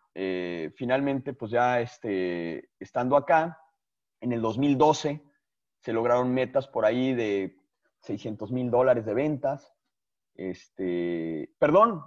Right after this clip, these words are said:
de cien mil, cien mil dólares. El pri-, la, la, la primera venta fueron pequeñas. En el dos mil doce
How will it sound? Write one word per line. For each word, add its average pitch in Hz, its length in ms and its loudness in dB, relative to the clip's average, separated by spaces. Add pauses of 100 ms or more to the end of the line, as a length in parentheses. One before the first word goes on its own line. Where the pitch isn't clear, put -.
de 143 160 0
cien 151 280 0
mil, 190 280 -2
cien 160 220 0
mil 220 160 -2
dólares. 220 420 4
El 175 100 2
pri-, 180 120 -4
la, 175 140 8
la, 185 160 8
la 185 140 6
primera 233 340 6
venta 226 320 4
fueron 202 240 0
pequeñas. 165 460 0
En 156 80 -2
el 156 40 0
dos 160 120 4
mil 202 180 -2
doce 196 480 4